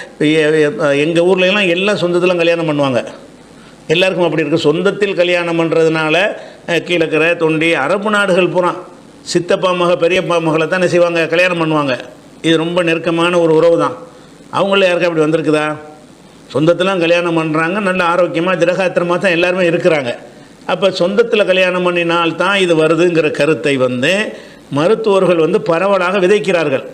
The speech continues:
அந்த வந்து இது, இது ஆய்வுபூர்வமாக நிரூபிக்கப்பட்ட ஒரு கருத்தா?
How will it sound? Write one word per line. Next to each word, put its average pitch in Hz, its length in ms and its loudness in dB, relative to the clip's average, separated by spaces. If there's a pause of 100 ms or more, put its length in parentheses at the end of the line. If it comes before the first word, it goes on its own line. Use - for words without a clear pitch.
(440)
அந்த 156 260 -2
வந்து 185 300 2
இது, 180 160 0
இது 175 160 2
ஆய்வுபூர்வமாக 185 920 2
நிரூபிக்கப்பட்ட 190 640 0
ஒரு 170 100 2
கருத்தா? 165 540 -2